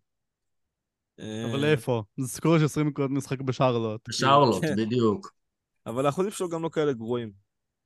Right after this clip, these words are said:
Speaker 2: חוץ משנה שעברה הם היו מזעזעים, כי הוא
Speaker 1: כי הוא
Speaker 2: שיחק
Speaker 1: גם
Speaker 2: מאוד.
Speaker 1: פי ג'יי וושינגטון סקור של עשרים נקודות למשחק בשרלוט, ואף אחד
Speaker 2: כן,
Speaker 1: לא
Speaker 2: זהו,
Speaker 1: רצה
Speaker 2: גם,
Speaker 1: לקחת אותו
Speaker 2: גם הוא,
Speaker 1: בקיץ,
Speaker 2: גם
Speaker 1: כאילו.
Speaker 2: אוברה היה עשרים נקודות למשחק.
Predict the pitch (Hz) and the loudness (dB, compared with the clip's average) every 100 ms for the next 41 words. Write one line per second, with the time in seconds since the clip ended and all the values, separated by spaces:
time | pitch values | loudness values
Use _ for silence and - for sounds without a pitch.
0 | _ _ _ 123 120 107 110 101 101 104 | _ _ _ -16 -14 -14 -14 -12 -10 -10
1 | 101 101 98 98 - 104 95 101 110 - | -10 -14 -16 -18 -14 -14 -12 -14 -14 -16
2 | 95 165 165 165 - 180 185 156 170 165 | 0 4 6 4 4 4 6 6 6 4
3 | 160 139 135 - 131 131 127 - 127 127 | 0 2 0 0 -2 0 -2 0 -2 0
4 | 127 127 127 123 127 127 120 127 131 127 | -2 -4 -4 -6 -8 -6 -2 0 2 0
5 | 120 123 120 _ _ 147 - 156 147 143 | -2 -4 -4 _ _ -4 0 2 4 4
6 | 135 135 120 156 127 123 135 135 120 127 | 4 4 4 4 6 4 4 2 2 2
7 | 120 127 147 139 131 123 120 117 - 120 | 2 2 2 4 6 6 6 2 -2 -6
8 | 117 110 107 107 101 - 101 | -8 -6 -6 -6 -12 -14 -18